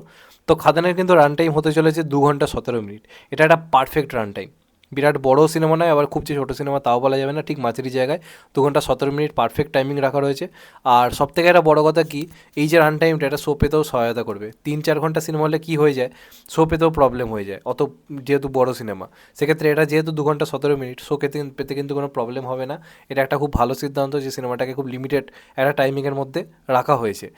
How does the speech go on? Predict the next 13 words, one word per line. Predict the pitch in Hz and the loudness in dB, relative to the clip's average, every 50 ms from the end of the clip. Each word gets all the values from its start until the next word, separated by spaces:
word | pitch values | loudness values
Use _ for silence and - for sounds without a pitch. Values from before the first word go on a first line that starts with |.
| - - _ _ _ _ | -20 -20 _ _ _ _
এবার | - 135 156 180 180 - | -2 4 4 4 4 4
যেটা | 202 190 196 | 2 2 2
মেন | 175 151 151 165 170 | 2 4 2 2 2
ইন্টারেস্টিং | 165 156 147 151 160 160 160 - 175 165 | 2 -2 -2 -2 -2 -2 -2 -4 -2 0
ব্যাপার, | 151 147 - - 131 131 147 - _ _ _ _ _ - | 2 2 2 2 2 0 0 -4 _ _ _ _ _ -20
সেন্সর | - - - 147 143 135 165 151 | -12 -2 0 0 2 2 0 0
সার্টিফিকেট | - 156 143 139 147 151 151 151 160 | 0 -2 -2 -2 -2 -2 -2 -2 0
পেয়ে | - 143 139 | 0 0 2
গেছে | 139 135 156 147 | 2 0 0 0
বলেই | 139 139 147 139 | 0 0 -2 -2
তো | 156 | -4
সিবিএফসিতে | 139 - 135 120 135 135 135 - - 139 - 139 | -4 -4 -6 -2 -2 -2 -2 -4 -8 -6 -4 -2
হয়েছে। | 123 120 117 113 - 127 | -2 -2 -2 -4 -6 -10